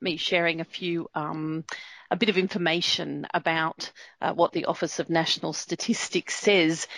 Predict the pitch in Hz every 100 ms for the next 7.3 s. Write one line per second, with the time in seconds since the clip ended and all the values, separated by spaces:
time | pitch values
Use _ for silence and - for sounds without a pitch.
0 | - - 170 175 175 170 170 - - -
1 | 160 156 156 160 160 175 - - - _
2 | - - _ _ _ _ _ _ _ _
3 | _ 160 147 190 185 175 165 170 165 -
4 | 165 175 170 160 - 175 147 - 180 190
5 | - - 208 165 156 151 - 170 - 165
6 | 156 - 165 165 160 147 143 175 156 156
7 | - 156 151